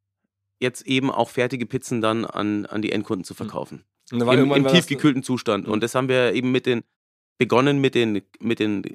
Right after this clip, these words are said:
Speaker 1: Gastronomien
Speaker 2: Mhm.
Speaker 1: und haben dann nach einem Jahr, das war zweitausendvierzehn, und zweitausendfünfzehn,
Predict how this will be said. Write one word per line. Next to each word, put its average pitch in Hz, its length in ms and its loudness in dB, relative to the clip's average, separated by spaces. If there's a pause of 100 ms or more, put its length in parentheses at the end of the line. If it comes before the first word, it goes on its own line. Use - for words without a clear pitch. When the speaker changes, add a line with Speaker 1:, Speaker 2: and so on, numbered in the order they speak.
Speaker 1:
Gastronomien 110 580 -2
Speaker 2:
Mhm. 160 140 -8 (520)
Speaker 1:
und 135 500 -2 (1300)
haben 135 360 -2
dann 131 140 2
nach 120 160 -2
einem 123 300 0
Jahr, 113 160 2
das 123 100 -4
war 131 100 -4
zweitausendvierzehn, 139 680 -4 (920)
und 113 160 -6
zweitausendfünfzehn, 135 1040 -6